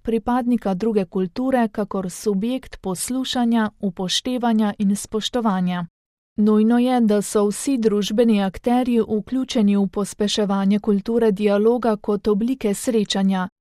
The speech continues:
Nadaljevati je treba z iskanjem soglasij in dogovorov, ne da bi se pri tem zanemarilo skrb za pravično družbo, ki je sposobna spomina in je brez izključevanja.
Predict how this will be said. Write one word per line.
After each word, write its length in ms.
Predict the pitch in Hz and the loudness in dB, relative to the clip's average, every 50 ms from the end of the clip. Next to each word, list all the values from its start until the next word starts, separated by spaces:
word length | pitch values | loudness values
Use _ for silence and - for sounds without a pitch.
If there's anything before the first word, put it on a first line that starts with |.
| _ _ _ _ | _ _ _ _
Nadaljevati 800 | 208 202 208 190 208 202 202 202 196 180 202 196 196 190 - 240 | 0 0 2 2 2 2 2 2 2 2 2 2 2 0 0 2
je 120 | 247 226 | 2 2
treba 400 | 214 - 247 254 254 220 254 240 | 2 0 -2 -2 0 2 2 2
z 100 | 220 202 | 2 0
iskanjem 640 | 220 214 208 - - - 240 247 254 254 247 233 233 | 0 -2 -2 -2 -2 0 2 2 2 4 4 2 2
soglasij 720 | - - - 196 190 196 202 202 208 214 214 - - 233 | 2 0 -2 0 0 0 0 2 2 0 0 2 2 4
in 160 | 208 196 190 | 4 4 4
dogovorov, 720 | 185 196 196 185 208 220 233 240 240 233 220 214 202 196 202 - _ | 4 2 0 2 2 2 2 2 2 2 2 4 2 2 0 -2 _
ne 240 | - 202 208 208 214 | 0 2 2 2 2
da 120 | 214 247 | 0 0
bi 140 | 226 247 247 | 0 0 -2
se 180 | 226 - 226 208 | 0 0 0 0
pri 180 | - 208 202 | 2 0 0
tem 240 | 196 - 240 240 240 | 0 2 2 2 2
zanemarilo 800 | 220 208 220 214 208 208 208 233 240 254 254 254 233 226 214 208 | 4 4 4 4 4 4 4 2 2 2 0 0 2 2 2 0
skrb 420 | 202 - - - 262 247 262 226 | -2 -6 -4 -2 0 0 0 -2
za 220 | 233 208 220 202 190 | -2 0 0 -2 0
pravično 560 | - 208 208 185 196 190 - - - 202 202 | 0 -2 -2 0 -2 -4 -4 -2 -2 0 0
družbo, 540 | 190 214 247 262 254 233 - 214 226 214 208 | 0 0 -2 -4 -4 -4 -2 0 0 0 0
ki 180 | - - 214 | -2 -2 -2
je 200 | 208 202 202 202 | 0 0 0 0
sposobna 640 | 196 - - - 226 208 - - 277 233 247 233 208 | -2 -6 -4 -4 -4 -4 -2 -4 -2 0 0 0 0
spomina 680 | 202 - - - 196 196 208 240 254 254 247 220 208 202 - | 0 -4 -6 -4 0 2 2 2 2 2 2 2 0 -2 -2
in 200 | - 240 240 240 | -2 0 0 2
je 100 | 247 247 | 2 2
brez 380 | 220 220 214 208 202 - - - | 2 2 2 0 -2 -2 -2 -4
izključevanja. 920 | 214 - - - 226 226 - 247 240 226 226 196 190 185 190 185 180 175 | -6 -6 -4 -6 -6 -4 -2 -2 0 2 2 2 2 2 0 0 -2 -6